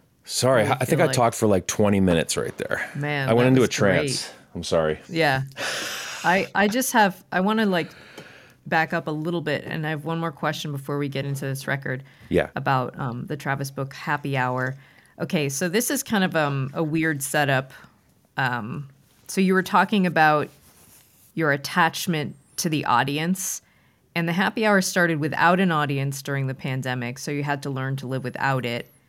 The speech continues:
Speaker 1: Mm-hmm.
Speaker 2: And the thing that interested me about this was, like, your approach to letting go of that attachment. Here's a quote from you. You said,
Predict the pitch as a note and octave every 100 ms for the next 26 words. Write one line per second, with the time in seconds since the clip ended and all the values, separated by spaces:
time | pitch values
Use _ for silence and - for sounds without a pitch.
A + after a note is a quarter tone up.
0 | _ G2 G2+ C#3+ F3+ F3 - A#3 D4 D#4+
1 | C4+ - G3+ G3+ A3+ F3+ F#3 - D#3+ D#3+
2 | D#3 C#3 C#3 C#3 C#3+ C3+ D3+ C#3+ D3 C#3
3 | C#3 C3+ C3+ - D#3 D3+ - - - _
4 | - F3 D3+ C#3 C3 C#3+ C#3+ C3+ C#3 C3+
5 | C3 C3 - C3+ C#3 G3 G#3 G#3 F#3 E3+
6 | D3+ - C#3+ C#3 D#3+ D#3 D#3+ D#3+ - D#3+
7 | C#3+ C#3+ C3+